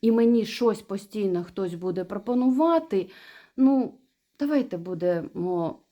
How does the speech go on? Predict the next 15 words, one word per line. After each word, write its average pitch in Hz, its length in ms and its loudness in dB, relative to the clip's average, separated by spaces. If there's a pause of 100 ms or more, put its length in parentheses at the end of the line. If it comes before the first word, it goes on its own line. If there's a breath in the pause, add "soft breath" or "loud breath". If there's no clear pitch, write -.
(880 loud breath)
тверезо 233 420 4
дивитися 180 560 -6
на 160 160 -4
речі. - 500 -14
Якщо 214 320 -4
ви 226 100 0
самі 170 400 -2
нічого 190 800 -2
не 165 160 -10
будете, 156 480 -10 (420 loud breath)
е, 180 160 -2
робити, 302 640 2
ніхто 175 380 -4
вам 160 160 -6
пропонувати 175 840 -6